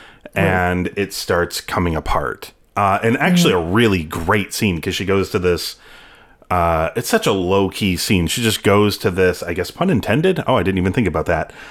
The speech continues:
Speaker 2: Um,
Speaker 1: <laughs>
Speaker 2: she goes to this <laughs> record store, and this guy is, you know, she's just like, "I'm, I'm looking for something that hits between, I'm looking for this vibe." And he's like,
Speaker 1: Right.
Speaker 2: "This will be the record." It's some Velvet Underground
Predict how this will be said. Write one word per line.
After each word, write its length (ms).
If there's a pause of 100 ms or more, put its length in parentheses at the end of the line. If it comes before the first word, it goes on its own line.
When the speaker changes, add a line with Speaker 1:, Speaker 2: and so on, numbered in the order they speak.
(280)
Speaker 2:
Um, 500 (120)
Speaker 1:
<laughs> 120
Speaker 2:
she 140
goes 140
to 80
this 200
<laughs> 60
record 320
store, 680 (640)
and 840
this 440
guy 800
is, 360 (220)
you 140
know, 180
she's 260
just 140
like, 180
"I'm, 220
I'm 180
looking 240
for 160
something 800
that 260 (140)
hits 280
between, 840
I'm 160
looking 240
for 120
this 220
vibe." 420 (440)
And 120
he's 120
like, 120
Speaker 1:
Right. 300
Speaker 2:
"This 160
will 60
be 100
the 100
record." 300
It's 200
some 300
Velvet 360
Underground 720